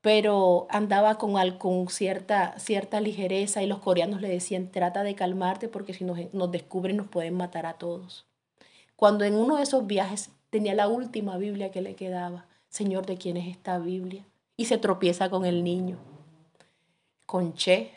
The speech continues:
y le dice, "Mira, esto es un tesoro". Lo mismo que le había dicho el otro misionero. Y el niño se queda, "El tesoro". Y la coge.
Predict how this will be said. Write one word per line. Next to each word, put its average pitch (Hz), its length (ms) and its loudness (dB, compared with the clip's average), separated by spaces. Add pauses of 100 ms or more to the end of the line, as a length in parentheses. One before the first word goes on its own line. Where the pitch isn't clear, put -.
(180)
y 190 160 -2
le 180 140 4
dice, 175 480 -2 (460)
"Mira, 339 340 4 (1400)
esto 269 500 0 (180)
es 185 220 -4
un 185 180 -2
tesoro". 165 600 -4
Lo 220 180 6
mismo 294 400 2
que 233 100 2
le 196 80 6
había 190 220 4
dicho 214 260 -2
el 185 80 -4
otro 170 200 -6
misionero. 160 580 -10
Y 190 80 0
el 220 100 4
niño 196 220 0
se 196 160 -10
queda, 196 260 -16 (360)
"El 226 180 -14
tesoro". 254 1000 -12 (760)
Y 233 140 0
la 180 220 8
coge. 208 480 2